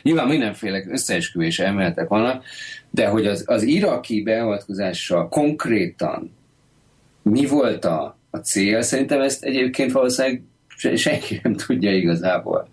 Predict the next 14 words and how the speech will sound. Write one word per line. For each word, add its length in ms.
Ez 180
egy, 180
ez 200
egy, 200
ez 160
egy, 300
ez 160
egy 120
ka-, 340
ez 100
egy 140
politikai 640
kalkuláció, 1120
klasszikus 880